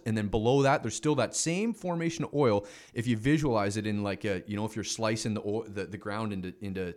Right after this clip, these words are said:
slices, or you're looking at, like, a cake, the same thing that's right at surface in Fort McMurray, you just go a couple kilometers each direction, and it starts going where instead of at two hundred meters or a hundred fifty meters or almost at surface,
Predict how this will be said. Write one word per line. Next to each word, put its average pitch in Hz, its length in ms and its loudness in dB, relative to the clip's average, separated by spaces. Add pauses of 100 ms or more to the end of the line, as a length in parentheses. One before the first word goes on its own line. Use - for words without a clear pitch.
(160)
slices, 120 540 -2
or 101 80 -4
you're 95 120 -6
looking 107 180 -4
at, 95 60 -6
like, 95 100 -6
a 92 60 -8
cake, 127 320 -4
the 107 60 -6
same 151 280 -2
thing 156 220 0
that's 117 180 -4
right 120 220 0
at 120 100 -4
surface 117 420 -4
in 104 100 -2
Fort 120 260 -4
McMurray, 117 380 -4 (320)
you 107 100 -4
just 131 180 0
go 117 320 -4 (120)
a - 40 -18 (120)
couple 135 680 0 (440)
kilometers 127 520 2
each 123 160 -2
direction, 139 540 0
and 117 100 -2
it - 80 -6
starts 131 300 -2
going 120 260 0
where 107 100 -2
instead 110 240 -2
of 101 60 -8
at 95 100 -8
two - 120 -4
hundred 156 160 0
meters 113 260 -2
or 107 60 -2
a 104 40 -6
hundred 113 180 -6
fifty 180 240 -8
meters 110 320 -4
or 135 180 0
almost 131 200 -2
at 110 100 -10
surface, 170 360 -6